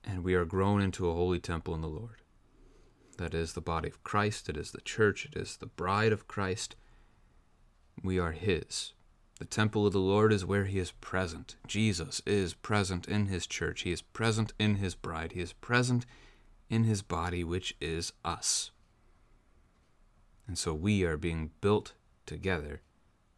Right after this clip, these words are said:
as the dwelling place for the Holy Spirit. And he dwells in us. And he continues to pour out his gifts upon us in word and sacrament. Here you can talk to your children if you'd like to wrap up the text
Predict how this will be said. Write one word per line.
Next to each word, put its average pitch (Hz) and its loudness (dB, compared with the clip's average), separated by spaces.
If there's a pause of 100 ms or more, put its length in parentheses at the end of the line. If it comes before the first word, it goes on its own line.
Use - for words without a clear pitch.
(200)
as 82 -8
the - -8
dwelling 104 2
place 90 2
for - -8
the 80 -4
Holy 85 -2
Spirit. - -10 (840)
And 78 -8
he 92 -2
dwells 90 0
in 85 -6
us. - -10 (380)
And 90 0
he 82 -2
continues 90 2
to 85 -4
pour 101 2
out 95 2
his 90 -6
gifts - 0
upon 90 -2
us 85 -6
in 90 -4
word 85 -4
and 85 -8
sacrament. - -8 (720)
Here 117 8
you 107 4
can 98 -4
talk 95 2
to 98 -4
your 85 -4
children 104 2
if 87 -6
you'd 85 -4
like 110 2
to 90 -2
wrap 92 -2
up 101 0
the - -6
text - 0